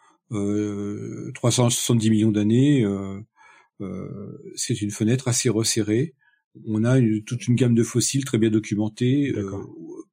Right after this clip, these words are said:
Speaker 1: pour laquelle on voit tout à fait émerger d'abord chez Acanthostega, euh,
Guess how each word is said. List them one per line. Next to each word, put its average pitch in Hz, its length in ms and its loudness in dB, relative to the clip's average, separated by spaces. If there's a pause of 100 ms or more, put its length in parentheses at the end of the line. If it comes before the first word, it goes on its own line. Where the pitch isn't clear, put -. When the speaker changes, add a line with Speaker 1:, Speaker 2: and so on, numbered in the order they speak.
(120)
Speaker 1:
pour 131 100 2
laquelle 113 300 2
on 117 100 4
voit 110 360 2
tout - 160 -14
à 110 80 -2
fait 120 180 2
émerger 107 380 0
d'abord 110 480 0
chez - 160 -2
Acanthostega, 110 840 -2
euh, 98 140 -6